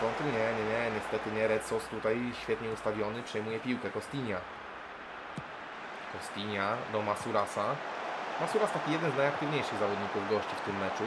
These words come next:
Nie było spalonego w tej sytuacji. Likogianis. Masuras. Y, świetnie ślizgiem przeciął to Benesz, ale spadła piłka pod nogi gości znowu. Nic z tego nie będzie.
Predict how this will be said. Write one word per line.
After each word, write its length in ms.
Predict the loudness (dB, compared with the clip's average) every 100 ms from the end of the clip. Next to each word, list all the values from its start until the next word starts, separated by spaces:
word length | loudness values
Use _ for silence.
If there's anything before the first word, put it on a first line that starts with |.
| 2
Nie 80 | 2
było 160 | 2
spalonego 420 | 2 2 2 4 2
w 60 |
tej 100 | 0
sytuacji. 480 | -2 2 4 4 2
Likogianis. 720 | 0 0 2 2 2 -2 -4 -6 -6 -6 -4 0
Masuras. 720 | 2 2 4 6 8 6 2
Y, 20 | 2 2 2 0 0 -2 -2 0
świetnie 280 | 2 2 2 0
ślizgiem 280 | 0 0 0
przeciął 280 | 2 2 2
to 80 | 2
Benesz, 360 | 4 4 4 2
ale 160 | 2
spadła 320 | 4 2 4
piłka 300 | 2 2 0
pod 160 | 0 0 0
nogi 200 | 0 2
gości 320 | 2 2 0
znowu. 340 | 0 0 2 0
Nic 120 | 0
z 60 | -2
tego 180 | 0
nie 120 | 0 2
będzie. 400 | 0 2 2